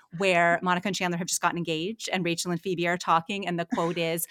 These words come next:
Speaker 1: "I'm probably ninety-eight percent happy for you and two percent jealous." <laughs> And I s-, remember
Speaker 2: <laughs> Yeah.
Speaker 1: sending that to you because, like, let's just be honest here. Like, that's, you know,
Speaker 2: <laughs>
Speaker 1: so incredible for you. I was really excited.
Speaker 2: Mm.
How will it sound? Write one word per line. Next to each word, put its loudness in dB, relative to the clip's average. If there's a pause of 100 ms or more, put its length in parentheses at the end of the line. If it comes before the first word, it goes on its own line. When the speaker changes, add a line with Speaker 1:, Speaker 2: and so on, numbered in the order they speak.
(220)
Speaker 1:
"I'm 0
probably 2
ninety-eight 6
percent 0
happy -2
for -10
you -2
and -2
two 6
percent -2
jealous." 2
<laughs> -20 (800)
And 8
I 8
s-, 0
remember 2
Speaker 2:
<laughs> 2
Yeah. 6
Speaker 1:
sending 2
that 2
to -4
you 2
because, -2
like, 2
let's 8
just -4
be 6
honest 4
here. 2 (120)
Like, 6
that's, 2
you 0
know, 4
Speaker 2:
<laughs> 2
Speaker 1:
so 4
incredible 2
for -8
you. -2
I 0
was -6
really -2
excited. 0
Speaker 2:
Mm. -16